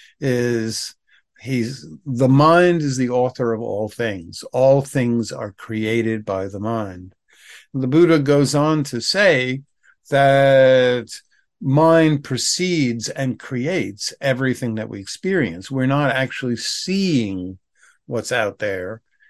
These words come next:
in this famous teaching. We're actually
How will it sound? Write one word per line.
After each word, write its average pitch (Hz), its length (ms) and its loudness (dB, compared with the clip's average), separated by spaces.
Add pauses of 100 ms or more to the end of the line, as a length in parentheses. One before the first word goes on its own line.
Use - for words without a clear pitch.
(120)
in 113 280 -4
this 113 520 -4
famous 117 540 -4
teaching. 104 680 -6 (440)
We're 127 180 2
actually 120 1040 -2